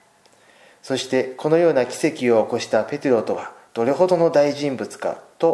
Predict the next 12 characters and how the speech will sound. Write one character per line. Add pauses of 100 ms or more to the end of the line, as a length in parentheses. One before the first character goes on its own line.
(120)
思
っ
た
こ
と
で
し
ょ (960)
う。
し
か
し、